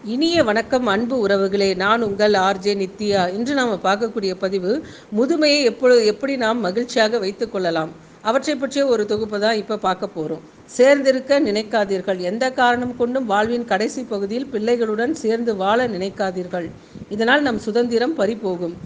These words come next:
விலகியே இருக்க பழகுங்கள். உறவுகள் என்பது இனிமையாகத்தான் இருக்கும். அளவோடு இருந்தால், என் பிள்ளைக்கு ஒன்றும் தெரியாது என்று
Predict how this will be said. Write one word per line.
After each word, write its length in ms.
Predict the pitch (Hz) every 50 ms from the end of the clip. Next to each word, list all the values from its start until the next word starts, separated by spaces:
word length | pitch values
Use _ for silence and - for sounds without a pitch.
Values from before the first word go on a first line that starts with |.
| - - - - -
விலகியே 400 | 190 208 233 240 226 254 269 285 285
இருக்க 320 | 262 233 240 240 240 262 254
பழகுங்கள். 640 | 254 254 208 202 220 220 226 226 214 202 190 170
உறவுகள் 480 | 170 185 208 240 262 285 269 269 254 233
என்பது 320 | 214 196 208 208 202 208 277
இனிமையாகத்தான் 760 | 247 208 214 240 247 240 233 226 220 226 220 - 247 233 233 214
இருக்கும். 380 | 190 190 190 190 - 277 311 311
அளவோடு 480 | 220 196 190 208 214 226 233 247 262 262
இருந்தால், 400 | 220 196 196 196 202 214 247 320 - - - - - -
என் 200 | - 233 262 277 277
பிள்ளைக்கு 400 | 277 254 254 262 277 269 277 302 285
ஒன்றும் 360 | 262 226 226 214 247 262 262 -
தெரியாது 420 | 254 214 226 226 233 233 220 233
என்று 280 | 220 214 208 - 269